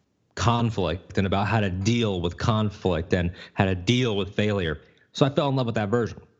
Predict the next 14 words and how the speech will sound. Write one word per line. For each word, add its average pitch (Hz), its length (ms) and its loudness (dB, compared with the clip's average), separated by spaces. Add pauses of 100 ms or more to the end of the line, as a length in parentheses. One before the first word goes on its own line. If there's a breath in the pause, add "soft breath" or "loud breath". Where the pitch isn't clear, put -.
(720)
You 104 60 -16
flash 101 300 0
forward 123 340 0
now, 76 260 -2 (520)
Mandalorian 101 680 0
is 95 120 -2
a 95 60 0
hit. 90 380 -2 (540 soft breath)
Love 95 560 0
that 90 220 -2
first 80 240 -4
season. 78 380 -6 (380)
Love 87 600 0
it. 76 260 -10